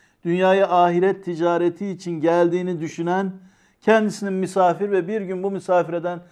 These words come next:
misafirhaneden kovulacağını, çıkarılacağını düşünen kişi,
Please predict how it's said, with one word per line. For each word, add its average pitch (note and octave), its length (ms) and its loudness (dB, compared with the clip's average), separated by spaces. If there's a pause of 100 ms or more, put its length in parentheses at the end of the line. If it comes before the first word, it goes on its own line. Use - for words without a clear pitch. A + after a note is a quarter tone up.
(160)
misafirhaneden E3+ 960 0 (1000)
kovulacağını, F#3 1000 8
çıkarılacağını G3 1300 2 (840)
düşünen C#3+ 520 -10 (220)
kişi, C#3+ 360 -14